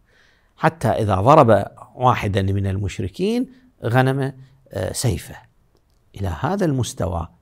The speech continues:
من الضعف. ملابس ما كانوا يملكون، طعام ما كانوا يملكون. نبيهم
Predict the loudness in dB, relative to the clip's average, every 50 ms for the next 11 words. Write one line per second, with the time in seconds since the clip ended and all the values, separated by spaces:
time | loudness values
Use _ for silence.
0 | _ -4 -2 -2 -2 -2 -2 0 0 0 -2 -4 -10 -16 -16 -18 -20 -20 _ _
1 | _ _ _ _ _ _ _ _ _ _ _ _ _ _ _ _ _ _ _ _
2 | _ _ _ -10 -4 0 2 4 4 6 6 6 6 6 4 4 2 0 -2 -2
3 | -2 -2 -4 -4 -4 -4 -4 -6 -6 -6 -6 -6 -8 -10 -12 -12 -12 -12 -14 -16
4 | _ _ _ _ _ 0 2 4 8 8 8 8 6 4 -2 -4 -6 -8 -12 -12
5 | -12 -12 -14 -14 -14 -14 -14 -14 -12 -10 -10 -10 -12 -14 -20 -20 -20 -20 -20 _
6 | _ _ _ _ _ -4 -2 -2 0 0 0 2 2 2 0 0 -2